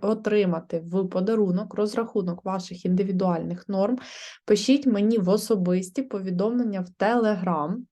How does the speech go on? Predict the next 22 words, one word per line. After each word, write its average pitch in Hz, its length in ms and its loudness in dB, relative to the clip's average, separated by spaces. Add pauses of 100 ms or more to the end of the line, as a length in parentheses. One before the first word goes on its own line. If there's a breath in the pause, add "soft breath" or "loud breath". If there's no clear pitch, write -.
(140)
в 185 60 -6
особисті 190 500 -2
повідомлення 175 600 0
в - 160 -4
Telegram, 202 520 0
кодове 214 380 0
слово 185 400 -2
«Хочу 202 460 2
розрахунок 175 720 -4
норм», 196 340 2 (480 loud breath)
і, 320 240 4 (240)
е, 190 380 2
я 208 180 2
вам 220 240 -2
обов'язково 185 600 -2
відповім, 185 600 -2 (220)
розрахую, 208 720 2 (220)
і 262 140 2
можна 196 360 0
буде 190 300 -2
ними 185 280 0
користуватися. 180 1000 -4